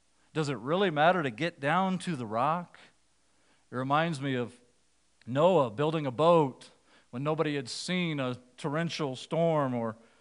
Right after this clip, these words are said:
a flood. But Noah,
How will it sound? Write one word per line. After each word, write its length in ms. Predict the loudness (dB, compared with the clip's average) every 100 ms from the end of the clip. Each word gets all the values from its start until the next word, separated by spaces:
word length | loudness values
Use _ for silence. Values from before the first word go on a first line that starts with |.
| _ _ _
a 40 | -16
flood. 600 | -4 2 2 2 -4 -14 _ _ _ _ _ _ _ _ _
But 140 | -6 0
Noah, 460 | 4 6 6 4